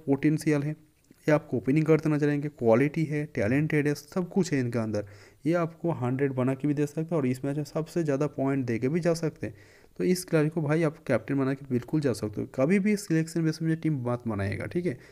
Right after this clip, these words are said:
सिलेक्शन बेसिस पे टीम बनाओगे, तो आपका टीम दोस्तों, कभी भी अच्छे परफॉर्मेंस नहीं कर पाएंगे। एक आधा मैच जीतोगे, लेकिन मैक्सिमम मैच आप हार जाओगे।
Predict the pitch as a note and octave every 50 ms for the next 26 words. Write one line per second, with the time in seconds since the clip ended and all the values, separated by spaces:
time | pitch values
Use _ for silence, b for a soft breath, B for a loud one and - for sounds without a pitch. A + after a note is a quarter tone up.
0 | B B B B - - C3 C3+ D3+ D3+ - - D#3+ D3+ D3+ D3 - D#3 D3+ D#3+
1 | D3+ - C#3+ C#3+ C#3+ C#3 C#3 C#3 C#3 C#3 D#3+ E3+ E3 E3 C3+ A#2 A#2 - - B2
2 | A#2+ A#2+ C3+ C3+ C3 C3 C3 C3 C3+ D3 C3+ - A#2 A2+ B2 B2 C#3 D3 C#3 B2
3 | - - C#3+ C3 - A#2 A2+ - A2+ C3 D3 - D3+ D3+ D3 C#3+ C3+ A#2+ A#2+ A2
4 | G#2+ G#2 G#2 B B B B B B B - A2 A#2 - D3+ D#3 E3+ E3+ F3 E3+
5 | D#3 D3+ E3+ D#3+ E3 D3 D3+ F3+ F#3 - - - G#2+ A#2+ B2 A#2 A2 A#2 A#2 A#2+
6 | - - D#3 C#3+ C#3 C#3+ D3 - E3+ D3 A#2 B2+ A#2 A2+ A2+ A#2 G#2 G2+ G2+ G#2
7 | G2+